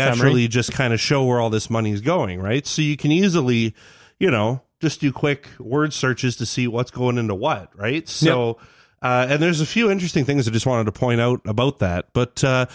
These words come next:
Speaker 1: I just kinda wanted you to have, you know, we'll, we'll set up the middle ground here. You know, this
Speaker 2: Sure.
Speaker 1: is, this is the Gooch. We're not, we're not gonna argue. We're not, well, we're, we're gonna argue, obviously,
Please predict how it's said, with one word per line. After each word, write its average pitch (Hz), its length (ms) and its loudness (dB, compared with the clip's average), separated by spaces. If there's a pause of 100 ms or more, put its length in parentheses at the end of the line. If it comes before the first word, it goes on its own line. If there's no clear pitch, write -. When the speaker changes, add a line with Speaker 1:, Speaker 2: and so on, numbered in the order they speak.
(180)
Speaker 1:
I 160 60 0
just 185 140 0
kinda 320 160 2
wanted 175 220 2
you 170 120 4
to 156 80 2
have, 147 400 0
you 156 100 2
know, 135 240 2 (120)
we'll, 151 200 -2
we'll 160 120 4
set 202 180 2
up 175 100 -2
the 180 80 0
middle 196 200 2
ground 110 260 2
here. - 220 -6 (460)
You 147 100 2
know, 185 220 0
this 170 120 0
Speaker 2:
Sure. 170 80 2
Speaker 1:
is, 135 80 2
this 151 160 4
is 151 100 2
the 147 80 2
Gooch. 170 280 2
We're - 180 4
not, 147 240 2
we're 139 80 0
not 151 140 0
gonna 143 160 0
argue. 139 420 2
We're 135 140 2
not, 127 180 0
well, 135 160 0
we're, 160 140 2
we're 131 160 -2
gonna 139 160 0
argue, 110 320 2
obviously, 110 440 -2